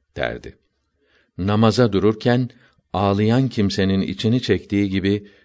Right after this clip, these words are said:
göğsünden ses işitilirdi. Kur'an-ı Kerim okurken de böyle olurdu. Yirmi dört.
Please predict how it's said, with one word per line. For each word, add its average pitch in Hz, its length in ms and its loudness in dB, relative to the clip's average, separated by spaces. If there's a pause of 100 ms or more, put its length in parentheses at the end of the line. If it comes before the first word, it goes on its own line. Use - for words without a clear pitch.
(100)
göğsünden 101 840 0
ses 90 420 -6
işitilirdi. 65 800 -6 (800)
Kur'an-ı 104 460 2
Kerim 92 320 0
okurken 90 580 -2
de 82 160 -2
böyle 69 240 -2
olurdu. 60 560 -8 (760)
Yirmi 98 360 2
dört. 73 300 -4